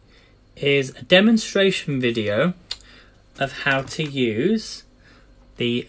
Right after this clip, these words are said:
Mandolin vegetable chopper. So if you're watching this on YouTube,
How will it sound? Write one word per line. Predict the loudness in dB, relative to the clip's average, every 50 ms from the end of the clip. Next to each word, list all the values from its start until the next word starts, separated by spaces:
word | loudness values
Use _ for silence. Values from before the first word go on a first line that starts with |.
| -8
Mandolin | -4 0 2 4 4 4 4 4 4 2 2 0 0 0 -2 -2 -4 -4 -6 -10 -10 -6
vegetable | -6 -4 -4 -4 -6 -6 -4 -2 -2 -2 -2 -4
chopper. | -4 -2 -2 -2 -2 -4 -8 -12 -12
So | -12 -8 -2 0 0
if | 0 0 0
you're | 0
watching | 0 -2 0 0 -2
this | -2 0 0
on | 2 2
YouTube, | 2 2 2 0 -2 0 2 2 2 2 0